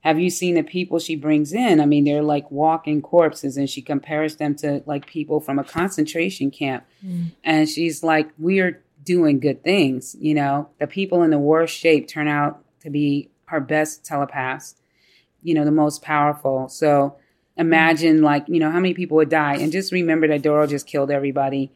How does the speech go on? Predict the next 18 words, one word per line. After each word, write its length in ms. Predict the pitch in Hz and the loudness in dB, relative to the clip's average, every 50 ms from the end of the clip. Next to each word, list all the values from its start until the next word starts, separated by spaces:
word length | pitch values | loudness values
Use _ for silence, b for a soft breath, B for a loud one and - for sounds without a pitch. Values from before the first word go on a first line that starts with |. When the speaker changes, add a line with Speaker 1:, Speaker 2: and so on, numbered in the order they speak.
| _ _ _ _ _ _ _ - | _ _ _ _ _ _ _ 0
Speaker 1:
that 220 | 156 147 147 - - | 2 2 2 2 0
he 240 | - 175 165 160 | -2 -4 -4 -4
couldn't 280 | 151 - 170 160 147 143 | -6 -6 -2 -2 -2 -2
find 340 | 147 - 143 143 139 139 139 | -2 -4 -4 -2 0 0 0
use 180 | 143 143 143 - | 0 -2 -6 -8
for, 440 | - 143 143 139 139 139 139 - - | -10 -6 -4 -4 -2 -2 -4 -6 -4
or 200 | 147 156 151 151 | -4 -2 -2 -2
he 140 | 143 151 147 | -2 -2 -4
just 240 | - 143 143 - - | -4 -4 -8 -8 -6
let 200 | 143 139 135 - | -6 -6 -6 -4
them 160 | 139 135 135 | -6 -6 -4
be 180 | 135 135 139 | -4 -4 -2
miserable. 500 | 135 139 139 139 135 143 139 131 131 123 | -2 -2 -2 -4 -6 -6 -8 -6 -6 -8
So 220 | 123 - - 143 139 | -8 -6 -4 -4 -2
this 260 | 139 156 156 170 160 | 0 0 0 0 0
Speaker 2:
Yeah. 80 | 151 143 | -2 -2
Speaker 1:
is 140 | 139 143 | -4 -4
really 720 | 143 151 165 180 175 180 180 175 170 160 151 147 143 147 | -6 -6 -4 -4 -2 -2 0 2 4 4 4 2 0 -4